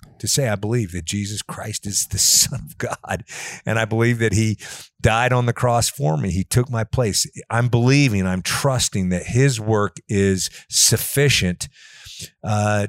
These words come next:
to restore me to a full relationship with the living God." And, and that moment that we're trusting and believing in that, all based on his work, nothing that we're doing, there are no works in it. The moment we're believing that, so that's what you would do. You would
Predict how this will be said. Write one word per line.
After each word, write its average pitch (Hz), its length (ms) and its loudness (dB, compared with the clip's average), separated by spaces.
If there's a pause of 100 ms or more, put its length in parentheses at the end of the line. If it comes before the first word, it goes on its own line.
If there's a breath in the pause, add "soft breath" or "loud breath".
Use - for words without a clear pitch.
to 117 140 2
restore 135 560 2
me 110 160 2
to 104 180 2
a 92 60 2
full 139 420 0
relationship 117 640 0
with 101 100 -8
the 104 80 -2
living 98 260 -2
God." 98 440 -2
And, 98 260 -4
and 101 180 -2
that 104 160 -2
moment 139 460 4
that 139 140 0
we're 117 100 -4
trusting 120 500 0
and 104 120 -2
believing 107 560 0
in 82 140 -2
that, 82 340 -6 (720)
all 165 220 4
based 143 360 4
on 127 120 2
his 120 180 2
work, 110 220 0
nothing 139 260 0
that 156 80 0
we're 143 100 0
doing, 120 220 4
there 107 100 2
are 120 40 0
no 139 80 2
works 113 500 0
in 80 120 -4
it. 113 140 -6 (400 loud breath)
The 110 60 -2
moment 143 280 0
we're 120 100 0
believing 110 680 2
that, 78 340 -6 (440 soft breath)
so - 120 0
that's 120 240 0
what 139 160 -4
you 143 80 2
would 127 100 0
do. 90 160 -2
You 104 160 -2
would 101 140 -2